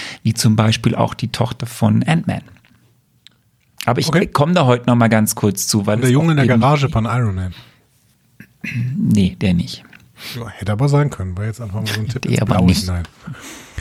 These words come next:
Speaker 2: Äh, Arne, es gibt viel Liebe für deinen Diversity-Rant. Ähm, danke nochmal dafür, auch an alle HörerInnen, die das quasi, äh, unterstützt haben und die gesagt haben, dass das genau richtig war.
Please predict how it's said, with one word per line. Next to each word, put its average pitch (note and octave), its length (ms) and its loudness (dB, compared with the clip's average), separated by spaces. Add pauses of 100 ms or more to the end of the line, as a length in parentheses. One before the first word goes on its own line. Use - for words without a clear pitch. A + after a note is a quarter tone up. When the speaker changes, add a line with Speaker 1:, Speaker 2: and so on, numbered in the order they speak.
(200)
Speaker 2:
Äh, C#3+ 40 6
Arne, D#3 400 4
es - 80 0
gibt - 180 0
viel F#3+ 100 4
Liebe F#3 260 4
für - 180 0
deinen D#3 300 2
Diversity-Rant. C#3+ 1300 4
Ähm, C#3 380 2 (960)
danke B2+ 280 2
nochmal C3 220 4
dafür, C3 460 2
auch - 180 2
an C3 140 -2
alle A2 280 2
HörerInnen, A#2+ 640 2
die G#2 140 2
das G#2 240 2
quasi, G2 600 2 (460)
äh, G#2 160 2
unterstützt C3+ 560 0
haben F#2+ 220 4
und F#2 100 -2
die G#2 60 -4
gesagt G2+ 340 0
haben, A2 240 2
dass F#2+ 140 -6
das G#2+ 120 -4
genau G#2 220 2
richtig - 400 -6
war. - 120 -12